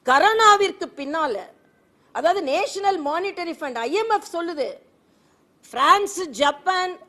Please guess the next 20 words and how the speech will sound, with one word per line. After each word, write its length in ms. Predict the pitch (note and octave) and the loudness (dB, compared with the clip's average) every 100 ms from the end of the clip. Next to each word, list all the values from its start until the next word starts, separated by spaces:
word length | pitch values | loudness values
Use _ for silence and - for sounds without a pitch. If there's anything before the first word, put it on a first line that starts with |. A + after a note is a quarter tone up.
| _ | _
லண்டன், 640 | G#3+ A3 C#4+ E4 F4 F4 | -14 0 2 2 2 0
இ-, 280 | C4 C4+ A#3+ | 0 -6 -6
இங்கிலாந்து, 640 | A#3+ D4+ F4 F4 E4+ E4+ | -4 -4 0 2 0 -2
அமெரிக்கா 460 | - B3 F4+ F4+ F4 | -6 -2 -2 0 -2
எல்லாம் 440 | D#4+ F4 A#4 A#4+ | 0 0 0 -2
பின்தங்கிட்டாங்க 640 | G4 F#4 F4+ E4+ D#4+ D4 C#4 | -4 -6 -6 -6 -6 -6 -4
கரோனாக்கு 400 | C#4+ D#4+ D#4+ D4 | -4 -4 -4 -6
அப்புறம். 420 | C#4 A#3+ G3 _ _ _ _ _ - | -8 -8 -14 _ _ _ _ _ -6
ப்ரோஆக்டிவ் 560 | B3+ F4 G#4 - A4+ G4 | 6 8 8 4 -2 -2
மெஷர்ஸ்னால 600 | E4 - G4 - E4 F4 G4 | -4 -4 -6 -6 -4 -4 -4
கரோனாவுக்கு 540 | C#4 E4 G4 F#4+ F4+ | -4 -2 0 0 2
அப்புறம் 340 | D4+ C#4+ F#4+ F4 | -2 -2 -6 -2
ஒரு 540 | D#4 G4+ A4 - - _ | 0 2 2 -2 -18 _
பொ-, 120 | B3 C4 | -8 -2
பொருளாதாரம் 760 | C#4+ E4 F4+ D#4 C#4+ C#4 E4+ - _ _ _ _ - | -2 2 2 4 2 2 -2 -6 _ _ _ _ 8
வேகமாக 600 | C4+ F#4+ G4+ F#4 F#4+ F#4+ | 10 12 10 6 6 6
வளர்ந்து 340 | C#4 E4 E4+ | 2 -2 0
வருகிறது 480 | D4 C#4 C4 B3 A#3 | 0 0 -2 -4 -4
என்றால், 320 | A3+ E4+ G4 | -4 -2 0
அது, 560 | D4 B3+ F#4 C#4 G#3 | -2 -4 -4 -2 -2